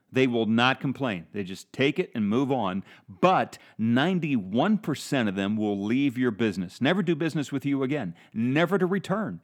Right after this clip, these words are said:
They just fade away. They don't say anything. They don't piss and moan. They just kinda move on. Wait, wait, wait.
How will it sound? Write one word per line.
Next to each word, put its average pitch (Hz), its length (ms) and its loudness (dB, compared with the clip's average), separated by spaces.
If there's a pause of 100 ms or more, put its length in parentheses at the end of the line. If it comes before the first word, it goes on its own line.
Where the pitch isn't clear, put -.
(240)
They 131 100 4
just 127 220 -2
fade 123 340 2
away. 151 460 -2
They 110 100 0
don't 123 220 2
say 151 240 0
anything. 160 580 -2
They 117 80 0
don't 95 180 -4
piss 120 220 -6
and 104 140 -2
moan. 156 500 0 (280)
They 117 120 2
just 113 240 -2
kinda 131 300 0
move 107 440 2
on. 95 340 -2 (260)
Wait, 127 180 2
wait, 156 160 2
wait. 190 240 4